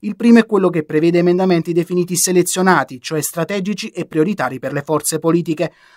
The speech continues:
L'altro è quello dell'ammissibilità e sarà la Presidenza della Commissione Bilancio a utilizzarlo per tagliare gli emendamenti non compatibili con la manovra. Alleggerito il carico, si passerà a ultimare la plastic tax, la tassa sulle bevande zuccherate e quella sulle auto aziendali.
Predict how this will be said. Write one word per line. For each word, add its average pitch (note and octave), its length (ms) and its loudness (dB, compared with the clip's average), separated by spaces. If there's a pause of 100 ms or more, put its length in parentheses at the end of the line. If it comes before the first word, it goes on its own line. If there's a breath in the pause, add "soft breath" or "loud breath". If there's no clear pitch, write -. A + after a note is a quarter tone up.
L'altro A3+ 300 4
è A3+ 60 6
quello G#3+ 200 6
dell'ammissibilità F#3 1000 2 (220 soft breath)
e F3 80 -6
sarà F3 300 4
la D3 80 2
Presidenza D#3+ 520 -2
della D3+ 200 -2
Commissione D3+ 480 -2
Bilancio F#3 460 0
a - 20 0
utilizzarlo F#3+ 580 0
per C#3 160 -6
tagliare D#3 420 0
gli C#3 80 -6
emendamenti D#3 640 0
non F#3 180 0
compatibili F3+ 600 -4
con C#3+ 160 0
la C#3+ 80 6
manovra. C#3+ 440 2 (520)
Alleggerito F#3+ 540 4
il A3 80 0
carico, A3+ 400 2
si A3 200 -4
passerà G3+ 360 0
a E3+ 60 4
ultimare D3+ 420 0
la C#3 140 0
plastic D#3+ 480 -2
tax, F#3+ 340 0 (280 soft breath)
la D#3 100 0
tassa E3+ 280 2
sulle E3 260 2
bevande D#3 420 2
zuccherate G#3+ 500 2
e A3 60 0
quella G#3 240 2
sulle G3 260 0
auto D3+ 260 4
aziendali. D#3+ 640 2